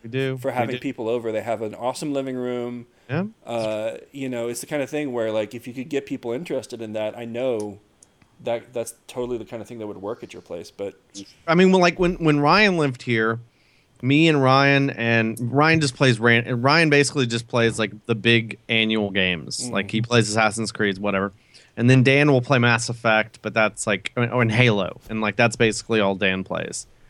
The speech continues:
Speaker 1: Um, but when we had Gears three, all three of us did play that at one time. That was the last game I played with people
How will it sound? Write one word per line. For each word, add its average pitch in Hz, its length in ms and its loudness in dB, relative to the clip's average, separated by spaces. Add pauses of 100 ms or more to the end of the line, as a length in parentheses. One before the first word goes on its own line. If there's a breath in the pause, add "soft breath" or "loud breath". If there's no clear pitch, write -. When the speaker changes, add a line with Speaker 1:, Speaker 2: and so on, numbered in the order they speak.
(500 soft breath)
Speaker 1:
Um, 113 380 4 (400)
but 127 200 6
when 120 360 6
we 127 100 8
had 135 200 4
Gears 135 400 4
three, 135 400 4
all 127 200 4
three 165 200 2
of 147 80 6
us 120 140 2
did 123 260 0
play 120 300 4
that 95 260 2
at 107 160 0
one 104 240 0
time. 101 280 2
That 117 80 2
was 127 100 4
the 127 80 2
last 123 420 2
game 131 180 2
I 117 120 4
played 117 460 2
with 117 300 -2
people 110 640 -2